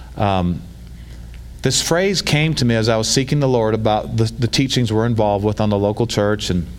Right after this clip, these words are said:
the Father's business. And the Lord says, "You're not done yet," because people still aren't benefiting fully from their,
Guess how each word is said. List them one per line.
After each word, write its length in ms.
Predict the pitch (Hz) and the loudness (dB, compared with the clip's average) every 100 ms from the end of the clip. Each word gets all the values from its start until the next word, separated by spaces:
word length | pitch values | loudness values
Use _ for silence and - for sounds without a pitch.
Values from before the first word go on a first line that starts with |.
| - | -8
the 80 | 92 | -4
Father's 400 | - 98 107 110 | 0 0 0 -2
business. 480 | 113 98 95 95 - - - - - - - | -2 0 0 0 -2 -6 -14 -14 -16 -16 -4
And 160 | 117 117 | 0 2
the 60 | 113 | 2
Lord 200 | 135 147 | 2 2
says, 200 | 147 123 | 0 2
"You're 100 | 117 | 2
not 240 | 123 135 | 0 0
done 260 | 131 135 107 | 0 2 0
yet," 220 | 78 - - - - - - - - - - | 0 -4 -14 -18 -20 -20 -18 -16 -16 -14 -6
because 240 | 104 104 95 | -2 -2 0
people 240 | 123 104 | 0 0
still 240 | 95 127 117 | 0 0 2
aren't 220 | 113 110 | 0 0
benefiting 460 | 123 117 101 98 98 | 2 2 0 0 0
fully 320 | 127 113 98 | 0 0 0
from 240 | - 98 | 0 0
their, 200 | 95 92 | 0 0